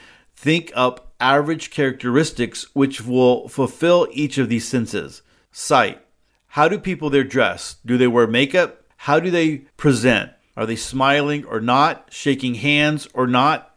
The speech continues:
Et cetera. Hearing. How do these people speak? Ideally, you won't speak because you won't interact with anybody, but if you have to, how should you?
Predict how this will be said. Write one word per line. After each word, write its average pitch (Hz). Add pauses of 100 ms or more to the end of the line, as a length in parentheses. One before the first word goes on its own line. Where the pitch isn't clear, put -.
Et 120
cetera. 104 (500)
Hearing. 113 (520)
How 151
do 196
these 196
people 139
speak? - (560)
Ideally, 139
you 135
won't 170
speak 127
because 127
you 127
won't 143
interact 123
with 123
anybody, 110
but 120
if 135
you 135
have 160
to, 120
how 123
should 113
you? 95